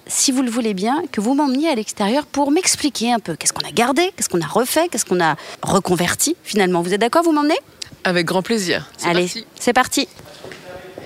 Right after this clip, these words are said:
Speaker 1: Donc là, on traverse cette fameuse rue intérieure qui donne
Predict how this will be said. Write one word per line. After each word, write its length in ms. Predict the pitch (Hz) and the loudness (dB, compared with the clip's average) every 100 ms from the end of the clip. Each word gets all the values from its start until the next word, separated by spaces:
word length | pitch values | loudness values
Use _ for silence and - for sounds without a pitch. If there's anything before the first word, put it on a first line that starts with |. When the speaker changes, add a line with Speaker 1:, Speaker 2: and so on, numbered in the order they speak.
| - - - - - - - - - | -16 -18 -20 -20 -20 -20 -20 -20 -8
Speaker 1:
Donc 200 | - 294 | -2 2
là, 80 | 349 | 2
on 60 | 311 | 0
traverse 360 | - 214 247 - | 0 0 0 0
cette 400 | - 190 180 160 | -2 -2 -2 -2
fameuse 480 | 208 214 226 190 - | 0 0 0 -2 -2
rue 420 | 160 170 269 330 - | 0 2 2 0 0
intérieure 880 | 233 220 202 190 202 262 381 392 247 - | -2 0 0 2 2 2 2 2 -2 -2
qui 180 | - 214 | -2 2
donne 240 | 240 339 | 4 4